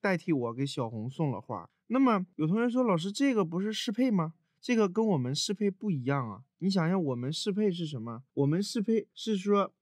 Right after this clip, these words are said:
我们买了这个花，可能小红都不喜欢，所以说我把这个花弄成小红所喜欢的样子。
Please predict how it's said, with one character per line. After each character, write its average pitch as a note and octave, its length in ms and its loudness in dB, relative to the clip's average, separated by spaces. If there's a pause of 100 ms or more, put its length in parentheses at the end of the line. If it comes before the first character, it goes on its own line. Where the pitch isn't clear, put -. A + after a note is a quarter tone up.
我 C#3 120 2
们 E3 100 2
买 F3+ 280 2
了 D#3+ 100 -2
这 F#3+ 100 0
个 E3+ 120 2
花， D#3 420 -2
可 - 120 -6
能 D#3+ 140 2
小 D3+ 160 -2
红 B2+ 160 -2
都 F#3 60 -2
不 G#3+ 160 -2
喜 - 260 -6
欢， A2+ 320 -18
所 - 240 0
以 G3 60 4
说 F3+ 160 -2
我 F#3 100 2
把 E3 140 0
这 D3+ 100 -4
个 D#3+ 160 -2
花 D3+ 320 -2 (420)
弄 B3 220 4
成 D3+ 220 0
小 C3 260 -2
红 B2+ 260 -4
所 F#3 200 -4
喜 C3 320 -6
欢 C#3+ 160 -6
的 F3 80 -2
样 A3 300 0
子。 G2+ 120 -12